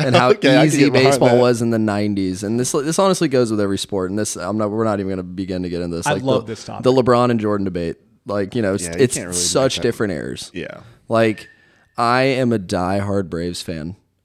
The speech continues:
Speaker 1: And I think that if you put prime Greg Maddux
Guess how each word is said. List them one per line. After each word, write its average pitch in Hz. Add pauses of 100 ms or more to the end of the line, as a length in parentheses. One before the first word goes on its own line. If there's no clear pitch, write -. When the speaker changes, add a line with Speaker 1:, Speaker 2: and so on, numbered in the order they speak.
Speaker 1:
And 110
I 101
think 107
that 90
if 98
you 107
put -
prime 120
Greg 120
Maddux 90